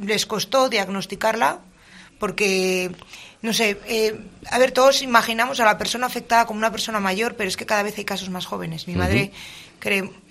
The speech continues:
Speaker 1: bueno, por su trayectoria pensamos que empezó con setenta.
Speaker 2: Ujú.
Speaker 1: Entonces, claro, te paras a pensar cuántas cosas ha hecho ya estando afectada, que para ella ha sido un mundo poder hacerlas, más que antes cuando no lo estaba. Entonces,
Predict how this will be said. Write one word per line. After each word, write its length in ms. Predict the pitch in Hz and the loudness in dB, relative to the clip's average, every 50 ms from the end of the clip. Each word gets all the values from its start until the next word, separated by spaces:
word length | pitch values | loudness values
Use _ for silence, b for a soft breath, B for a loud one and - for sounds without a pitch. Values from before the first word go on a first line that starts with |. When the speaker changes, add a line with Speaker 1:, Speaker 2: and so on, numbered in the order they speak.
| - 208 | -10 -6
Speaker 1:
bueno, 220 | 196 196 190 175 | -4 -4 -4 -4
por 180 | 165 180 180 - | -4 -4 -4 -4
su 120 | - 185 | -6 -4
trayectoria 640 | - 185 190 190 196 196 - 208 202 214 208 208 | -2 0 0 0 0 0 -2 -2 0 0 0 0
pensamos 340 | 214 202 170 196 196 202 196 | 0 -4 -4 -4 -4 -6 -6
que 80 | - 202 | -6 -6
empezó 280 | 175 185 - - 196 | -6 -6 -6 -6 -6
con 140 | 190 190 180 | -6 -6 -6
setenta. 440 | - 165 - 156 143 143 - - - - - - | -6 -8 -8 -10 -10 -12 -12 -14 -16 -18 -10 -6
Speaker 2:
Ujú. 320 | 80 82 78 90 104 131 127 B B B | -2 0 2 2 2 0 0 B B B
Speaker 1:
Entonces, 340 | 190 185 190 202 202 190 - | -6 -2 0 0 0 0 2
claro, 260 | - 208 202 190 185 | 2 4 4 4 2
te 100 | 185 196 | -2 -2
paras 240 | - 190 185 196 202 | 0 2 0 2 0
a 60 | 214 | -2
pensar 260 | 208 214 180 214 208 | -4 -2 -4 -4 -2
cuántas 260 | - 208 185 214 202 202 | -2 -4 -4 -4 -6 -8
cosas 280 | - 214 208 196 196 | -8 -8 -8 -6 -4
ha 80 | 202 196 | -4 -4
hecho 180 | 185 190 - | -4 -4 -6
ya 140 | 180 175 185 | -4 -2 -4
estando 260 | 185 - 190 180 175 | -4 -4 -6 -6 -6
afectada, 500 | 175 170 - 180 180 - 180 185 202 202 | -6 -6 -8 -10 -2 0 0 0 0 0
que 220 | 202 202 185 175 170 | 0 -2 -2 -2 -2
para 280 | 170 - 180 170 170 175 | -2 -2 -2 0 0 -2
ella 180 | 185 185 208 | -2 -2 -4
ha 40 | 196 - | -4 -4
sido 180 | - 208 208 | -4 -4 -4
un 100 | 196 196 190 | -4 -2 -4
mundo 340 | 214 240 240 214 190 180 | -4 -4 -4 -4 -6 -6
poder 200 | - 170 165 160 | -4 -6 -6 -6
hacerlas, 460 | 156 - - 196 185 170 147 131 - 165 | -8 -6 -6 -8 -6 -6 -8 -10 -6 -6
más 180 | 170 165 - | -4 -4 -4
que 300 | - 208 202 196 - - - - - | -2 -2 -2 -2 -2 -6 -12 -6 -4
antes 360 | 208 208 202 180 170 196 - | -2 -2 -2 -4 -6 -10 -6
cuando 240 | - 202 185 175 170 | -4 -4 -4 -2 -4
no 120 | 165 170 | -4 -4
lo 60 | 175 160 | -4 -6
estaba. 340 | - - 190 175 151 - - B B B B B B B B B B B B - | -6 -6 -6 -4 -4 -6 -10 B B B B B B B B B B B B -6
Entonces, 460 | 185 165 208 208 196 - - - | -2 0 0 0 0 -2 -6 -8